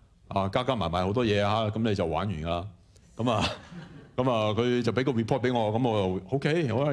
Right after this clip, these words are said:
即係有啲嘢係需要承認啦，係咪？咁啊，我自己都有啲，啲嘅，呃，生活上面一啲嘅，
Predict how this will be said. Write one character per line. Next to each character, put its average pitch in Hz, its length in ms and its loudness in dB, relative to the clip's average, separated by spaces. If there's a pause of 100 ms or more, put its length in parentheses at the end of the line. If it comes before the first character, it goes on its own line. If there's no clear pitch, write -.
(120)
即 135 120 -2
係 101 560 2 (480)
有 113 140 0
啲 - 20 0
嘢 120 240 2
係 101 160 2
需 131 160 2
要 113 40 0
承 101 160 -2
認 87 160 -4
啦， 120 200 0
係 - 20 0
咪？ 120 180 0 (420)
咁 117 160 0
啊， 90 60 2
我 101 140 2
自 104 100 -6
己 113 140 0
都 127 120 0
有 101 300 2
啲， 104 140 -8
啲 123 140 -4
嘅， 110 100 2
呃， 87 720 0
生 120 180 -2
活 92 80 -4
上 87 200 -4
面 82 160 -6
一 - 20 -2
啲 110 180 -2
嘅， 87 480 -2